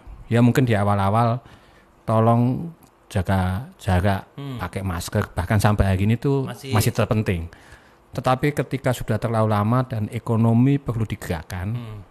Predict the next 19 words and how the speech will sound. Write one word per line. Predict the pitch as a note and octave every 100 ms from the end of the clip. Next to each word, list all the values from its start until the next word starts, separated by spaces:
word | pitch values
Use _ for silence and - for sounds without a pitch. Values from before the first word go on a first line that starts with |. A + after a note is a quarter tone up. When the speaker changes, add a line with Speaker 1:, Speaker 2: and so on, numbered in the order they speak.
| - -
Speaker 1:
jangan | - F#2+ F#2 A2 B2+
bikin | G#2 - G2+
regulasi | F#2+ - F#2 E2+ E2+ - C#3
yang, | A#2 G2 G2 - - _ - - _ _ _ -
yang | G#2 G2 G2 G2+
maunya | A2 A#2 A#2 A#2+ B2+ A#2+ A2+ A2 -
membuka | A2+ G2 F#2 - G#2 - _ _ _ _ _ _ _ _ _
perekonomian, | - G2+ G#2+ G2 F#2 G#2+ D#3
Speaker 2:
Hmm. | F3 B2
Speaker 1:
tapi | G#2+ G2 C#3
faktanya | A#2+ - - A2 C#3
malah | B2 A2 F2+ - - - _
menyusahkan. | A#2 A2+ - A2+ A2 G2+
Ya, | F#2+
Speaker 2:
Ya, |
Speaker 1:
tadi. | C#3+ - - B2+ A2
Speaker 2:
ya, | B2+ A#2
ya, | G#2+ G#2 G2+
ya. | G2+ F#2+